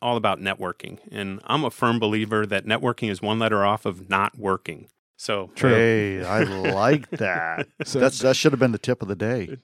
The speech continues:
Speaker 1: Tip of the day.
Speaker 2: You can come
Speaker 3: Um,
Speaker 2: up with that since you're taking a nap.
Speaker 3: Wow.
Speaker 1: So, so with that, you know, a lot of people feel that sometimes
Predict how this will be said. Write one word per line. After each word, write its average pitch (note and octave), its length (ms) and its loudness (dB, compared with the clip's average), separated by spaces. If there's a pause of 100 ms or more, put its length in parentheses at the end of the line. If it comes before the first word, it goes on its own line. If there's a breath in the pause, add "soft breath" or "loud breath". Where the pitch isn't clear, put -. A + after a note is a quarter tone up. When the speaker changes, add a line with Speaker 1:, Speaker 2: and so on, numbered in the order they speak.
Speaker 1:
Tip C#3+ 300 -2
of C#3+ 80 4
the C3+ 80 8
day. A#2+ 340 6
Speaker 2:
You C#3+ 80 2
can G2+ 160 -2
come A#2+ 140 0
Speaker 3:
Um, A#2+ 60 2
Speaker 2:
up G#2+ 80 0
with G2 100 -6
that A2+ 160 0
since A2 200 -6
you're - 80 -14
taking G#2+ 280 -2
a G2 80 -4
nap. G2+ 240 0
Speaker 3:
Wow. G#2 220 0
Speaker 1:
So, G2 240 -4 (260)
so D3+ 240 6
with F3 260 4
that, A#2+ 240 6
you C3+ 140 4
know, B2 160 6
a - 20 6
lot C#3+ 180 6
of F3 80 -2
people B2 300 -2
feel A2+ 380 2
that G2 180 0
sometimes G2+ 640 -2